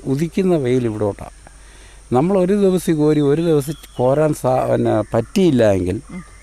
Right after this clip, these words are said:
Speaker 1: ആ വാഴ വാടിപ്പോകും. അതായത് ഒരു ഒരടി താഴ്ചയിൽ വെള്ളം ഉണ്ട് ഇതിനകത്ത്.
Speaker 2: ഉം.
Speaker 1: അപ്പൊ ഈ വേര് താഴോട്ട് പോയി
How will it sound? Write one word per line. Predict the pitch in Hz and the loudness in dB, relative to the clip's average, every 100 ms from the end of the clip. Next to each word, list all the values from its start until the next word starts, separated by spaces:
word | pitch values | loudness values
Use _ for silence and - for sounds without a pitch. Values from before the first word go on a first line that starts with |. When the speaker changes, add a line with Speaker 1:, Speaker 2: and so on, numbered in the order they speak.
| - | -6
Speaker 1:
ആ | 110 | -2
വാഴ | 107 117 135 | 0 0 0
വാടിപ്പോകും. | 107 107 139 131 147 151 | 0 0 -2 -4 -4 0
അതായത് | 160 170 180 185 185 185 | 2 2 2 2 2 2
ഒരു | 190 - - - | 0 -4 -14 -2
ഒരടി | 160 196 214 208 | 2 4 2 2
താഴ്ചയിൽ | 170 156 160 175 160 | 2 2 2 2 2
വെള്ളം | 131 143 147 123 | 2 2 2 2
ഉണ്ട് | 127 127 | 0 0
ഇതിനകത്ത്. | 101 92 85 - - - | -2 -2 -4 -8 -16 -18
Speaker 2:
ഉം. | 165 147 143 - - - | -20 -20 -20 -20 -6 -2
Speaker 1:
അപ്പൊ | 139 | 0
ഈ | 175 190 | 0 0
വേര് | 185 185 208 | 0 0 0
താഴോട്ട് | 165 156 170 160 | 2 2 0 0
പോയി | 143 147 | -2 0